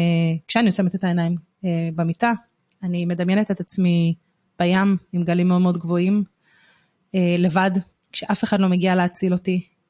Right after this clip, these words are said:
וזה תמיד נגמר בזה שאני עייפה ואני לא יכולה יותר ואני טובעת, ואני ממש מרגישה בחוסר אונים,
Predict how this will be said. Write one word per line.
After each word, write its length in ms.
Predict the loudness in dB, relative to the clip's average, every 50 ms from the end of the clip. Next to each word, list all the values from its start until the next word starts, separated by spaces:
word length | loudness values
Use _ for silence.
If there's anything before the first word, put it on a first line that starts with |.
| _ _ _ -8
וזה 1160 | -4 -2 0 0 2 0 0 0 0 0 0 -2 -2 -2 -2 -4 -4 -6 -8 -12 -10 -10 -10 -6
תמיד 240 | -4 0 0 2 2
נגמר 340 | 2 2 2 2 2 2 0
בזה 180 | 0 0 -2
שאני 440 | -2 -2 -2 0 0 0 0 0 0 0 0 0 0 -2 -8 _ _ _ _
עייפה 360 | 0 0 0 0 0 0 0 2
ואני 160 | 2 2 2
לא 60 | 2
יכולה 280 | 2 0 0 0 0 0
יותר 200 | 0 0 0 0 0
ואני 160 | 0 0 0
טובעת, 520 | 0 -2 0 2 0 0 -2 -4 -10 -20 _ _ _ -20 -20 -20 -20 -20 -20 _ _ _ _ _ _ -14 _
ואני 580 | -4 -2 0 0 0 0 0 0 0 -2 -2 -2
ממש 320 | -2 0 0 0 0 0
מרגישה 320 | 0 0 0 0 0 0 -2
בחוסר 380 | -2 -2 -2 -4 -4 -4 -2
אונים, 380 | 0 2 2 2 2 2 2 0